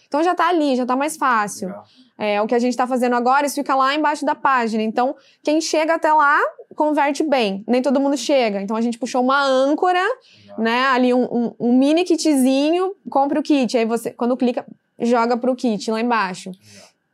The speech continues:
Speaker 1: Então, é, nem tudo a gente testou.
Speaker 2: É, nem tudo vocês fizeram
Speaker 1: Mas
Speaker 2: teste A B, mas vocês tão medindo. <laughs> É isso.
Speaker 1: É.
Speaker 2: Acho que a parte mais importante é, vocês medem as ações que vocês tomam.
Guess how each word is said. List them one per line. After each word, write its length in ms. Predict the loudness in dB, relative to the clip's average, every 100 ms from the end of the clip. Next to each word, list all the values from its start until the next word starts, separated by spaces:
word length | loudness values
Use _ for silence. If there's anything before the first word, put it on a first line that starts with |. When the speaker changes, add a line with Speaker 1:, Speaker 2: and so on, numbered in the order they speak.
| _ _ -4
Speaker 1:
Então, 680 | -2 0 2 2 0 -2 -6 _ _ -4
é, 200 | 0 2
nem 200 | 2 2
tudo 220 | 2 2
a 40 |
gente 200 | 2 0
testou. 520 | 0 -2 0 2 2 2
Speaker 2:
É, 40 |
nem 120 | -2
tudo 140 | -6 -6
vocês 120 | -6
fizeram 180 | -6 -4
Speaker 1:
Mas 40 | -4
Speaker 2:
teste 160 | -4
A 40 | -2
B, 80 |
mas 100 | -2 -4
vocês 100 | -4
tão 100 | -4
medindo. 500 | -2 -2 -4 -6 -10 -16
<laughs> 160 | -10 -4
É 920 | -2 0 0 0 0 0 0 0 -2
isso. 80 | -4
Speaker 1:
É. 160 | -10 -14 -8
Speaker 2:
Acho 160 | -6 -2
que 80 |
a 120 | 0 0
parte 320 | -2 -4 -4
mais 140 | -4
importante 340 | -2 -2 -2 -2
é, 60 |
vocês 240 | -2 -4 -4
medem 380 | -4 -4 -4
as 60 | -6
ações 260 | -6 -8 -8
que 60 |
vocês 160 | -8 -8
tomam. 320 | -8 -8 -10